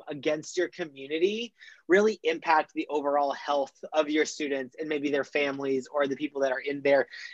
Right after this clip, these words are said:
immediate circles? One of the reasons why we want,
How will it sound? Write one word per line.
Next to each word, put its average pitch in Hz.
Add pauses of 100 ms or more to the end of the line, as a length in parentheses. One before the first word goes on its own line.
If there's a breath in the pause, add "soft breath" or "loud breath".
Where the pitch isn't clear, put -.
immediate 147
circles? 127 (280 loud breath)
One 190
of 226
the 214
reasons 160
why 143
we 143
want, 139